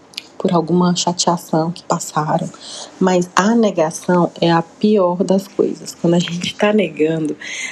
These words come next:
a gente tá num processo de guardar a pessoa ali, né? De deixar ela ali pra uma hora ela surgir das cinzas, né?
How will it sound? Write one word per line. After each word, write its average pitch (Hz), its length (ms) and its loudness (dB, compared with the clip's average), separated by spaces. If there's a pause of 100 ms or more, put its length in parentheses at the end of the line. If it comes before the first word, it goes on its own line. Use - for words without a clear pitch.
(160)
a 160 100 2
gente 175 300 -4
tá 185 340 0
num 220 160 4
processo 254 480 0
de 233 100 2
guardar 277 420 2
a - 20 -10
pessoa 311 420 0
ali, 330 380 0 (100)
né? 247 160 4
De 233 140 -2
deixar 240 360 2
ela 285 140 4
ali 214 220 2 (200)
pra 196 180 2
uma 190 200 2
hora 175 160 4
ela 175 180 2
surgir 175 440 2
das 170 200 0
cinzas, 151 500 -4
né? 160 280 -12